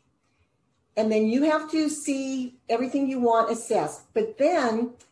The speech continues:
they have another fifty days to actually give the recommendation of what they're gonna have, what kind of help they're gonna provide your child.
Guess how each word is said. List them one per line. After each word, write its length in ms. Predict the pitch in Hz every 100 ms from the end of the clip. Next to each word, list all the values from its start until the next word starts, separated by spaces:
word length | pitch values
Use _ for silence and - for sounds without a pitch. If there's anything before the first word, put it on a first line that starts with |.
| _ -
they 120 | 285 285
have 100 | 285
another 460 | 262 285 339 359
fifty 500 | - 302 330 - 277
days 640 | 226 185 156 143 - - _ _ _ _
to 200 | - 240
actually 720 | 247 247 - 240 240 226 202 190
give 160 | 247
the 100 | 254
recommendation 800 | 254 254 254 247 226 226 220 220
of 140 | 202 185
what 380 | 190 202 202 -
they're 180 | 196 202
gonna 240 | 196 180
have, 260 | 202 185 185 - -
what 200 | 202 220
kind 120 | 214
of 60 | 208
help 140 | 196
they're 160 | 196 202
gonna 120 | 185
provide 340 | 185 180 170
your 120 | 156
child. 440 | 156 185 160 135